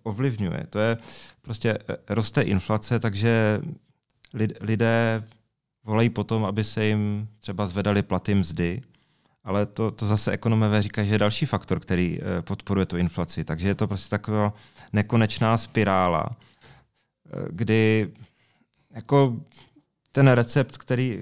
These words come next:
který, eh, ekonomové říkají, je prostě, že, že lidé se musí dostat do bodu mentálně, kdy si řeknou, že už prostě za něco utrácet nebudou a,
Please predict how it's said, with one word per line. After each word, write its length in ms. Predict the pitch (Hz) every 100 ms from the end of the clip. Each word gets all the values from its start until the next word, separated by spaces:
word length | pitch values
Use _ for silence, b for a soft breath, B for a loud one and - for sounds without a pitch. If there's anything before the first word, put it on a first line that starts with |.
| -
který, 460 | 120 131 123 123 98
eh, 300 | 113 104 113
ekonomové 500 | 113 120 117 117 117
říkají, 420 | 113 113 113 117
je 160 | 113
prostě, 420 | 113 117 113 - 110
že, 300 | 117 117 113 b b b b b b b b
že 280 | _ 120 117 92
lidé 300 | 110 113 120
se 120 | 131
musí 200 | 120 -
dostat 320 | 113 - 127
do 100 | 95
bodu 220 | 101 110
mentálně, 640 | 107 104 101 110 107 107 104
kdy 140 | 101
si 160 | - 107
řeknou, 400 | 107 110 107 107
že 140 | 113
už 240 | 95 104
prostě 360 | - - - 113
za 120 | 107
něco 260 | 107 104 123
utrácet 540 | - - 107 - 113
nebudou 600 | 101 92 107 107 107 104 -
a, 460 | 92 98 98 95